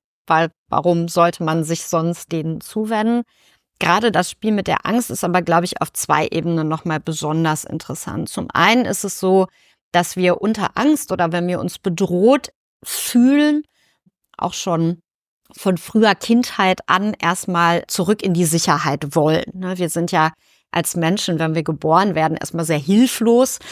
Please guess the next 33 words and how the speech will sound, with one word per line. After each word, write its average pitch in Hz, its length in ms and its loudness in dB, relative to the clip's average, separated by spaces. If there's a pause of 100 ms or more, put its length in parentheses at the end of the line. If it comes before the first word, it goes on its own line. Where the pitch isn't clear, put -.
(280)
Wir - 140 -2 (480)
wollen 180 360 2
also 160 240 0
zurück 170 420 -4
in, 165 380 -2
in 156 240 -8 (140)
den 170 140 2
schützenden 180 720 0
Kokon 165 720 0
der 156 140 -4
Herde. 151 420 -4
Und - 180 -12
da 196 120 2
kommt 240 240 2
dann 175 120 4
zum 170 160 -6
Beispiel 160 300 -6
Nostalgie 165 720 0
ins 240 260 -2
Spiel 196 480 2
und - 140 -6
auch 170 140 0
diese 170 260 -4
Idee, 180 280 0 (340)
wenn 165 140 -2
eh 208 220 4
alles 190 300 0
schon 180 160 0
so 185 120 0
bedrohlich 202 720 2
und - 180 -14
angstauslösend 185 800 -2
ist, - 220 -8